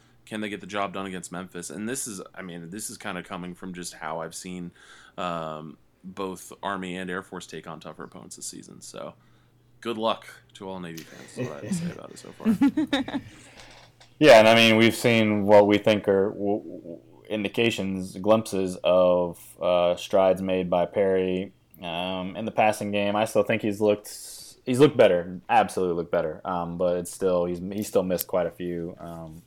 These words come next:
Speaker 2: in both games. But, but, but making strides there, running the offense better is probably the biggest thing. It's just, um, more efficient in, with the offense, better at making his reads. Um, the slot backs have been involved. You know,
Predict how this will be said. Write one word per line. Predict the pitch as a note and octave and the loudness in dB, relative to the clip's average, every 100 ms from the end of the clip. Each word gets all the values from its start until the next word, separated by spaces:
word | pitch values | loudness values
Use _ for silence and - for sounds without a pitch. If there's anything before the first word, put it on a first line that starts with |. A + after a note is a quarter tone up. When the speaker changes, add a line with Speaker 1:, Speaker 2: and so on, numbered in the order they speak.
| - | -16
Speaker 2:
in | F#2 F2+ | -8 -2
both | F#2 F2 | -2 -2
games. | F2 E2+ E2 E2+ | -10 -12 -14 -10
But, | F2 E2 F#2 | -8 -6 -4
but, | G2 F#2 - G2 | -4 -4 -6 -2
but | F#2+ | -2
making | F#2+ G#2 G2+ G2 G2 - _ - | 0 -2 -2 -6 -8 -12 _ -20
strides | - - G#2+ G2+ F#2+ | -16 0 2 2 2
there, | G2 F#2+ F#2 F2 _ - | 0 2 -2 -4 _ -2
running | G2 A#2 G#2+ | 0 0 2
the | F#2 | 4
offense | G2 - G2 - | 4 4 -4 -8
better | - G2 F#2+ G2+ G2+ | -16 -6 0 2 0
is | F#2 F2 | -2 -4
probably | - A2 F2 | -2 -2 -2
the | |
biggest | E2 F2 E2 | -4 -6 -6
thing. | E2+ E2 D#2+ | -12 -16 -16
It's | - | -14
just, | E2+ - _ _ _ _ F#2 | -14 -14 _ _ _ _ -10
um, | F2+ | -8
more | F#2 G2 F#2 - - - | 0 0 0 -6 -20 -14
efficient | F2+ G#2+ - G#2 F#2 | -8 -6 -6 -8 -8
in, | G2 | -8
with | G2+ G2 | -6 -2
the | F#2+ | 0
offense, | F#2 - F2+ F2+ | 0 -2 -6 -4
better | - F#2+ F#2 | 0 2 2
at | F2+ | 0
making | F2+ F#2 | -4 -4
his | F2+ F2 | -6 -4
reads. | F2+ F2+ F2 E2 - - - - - | -2 -2 -4 -8 -20 -20 -20 -14 -4
Um, | E2+ E2 | -2 -2
the | D#2 | -8
slot | - A#2+ A#2+ | 2 6 8
backs | G#2+ G2+ - | 10 8 6
have | G2 | 2
been | G2 G2 | 2 0
involved. | F#2 F#2 F2+ F2+ F2 F2 | 2 4 6 4 2 -4
You | F2 | -10
know, | E2+ E2+ F2 | -8 -8 -10